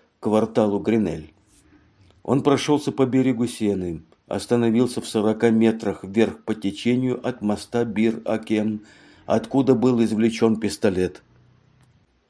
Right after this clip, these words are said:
Потом направился к большому новому зданию на бульваре Гринель. В конце концов он зашел в подъезд и постучал в окошечко консьержки.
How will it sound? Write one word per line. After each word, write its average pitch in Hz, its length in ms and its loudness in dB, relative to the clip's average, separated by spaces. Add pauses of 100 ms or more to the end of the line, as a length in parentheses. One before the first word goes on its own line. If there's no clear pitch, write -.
(540)
Потом 151 440 6
направился 139 640 4
к 110 100 -6
большому 139 520 2
новому 131 520 2
зданию 101 640 -2 (160)
на 104 220 -2
бульваре 107 500 2
Гринель. 92 580 -4 (1080)
В - 20 -20
конце 123 320 4
концов 147 480 2
он 143 160 2
зашел 131 440 0
в - 100 -14
подъезд 123 580 0
и 113 140 -4
постучал 113 680 -2
в 107 60 0
окошечко 110 580 -4
консьержки. 98 720 -4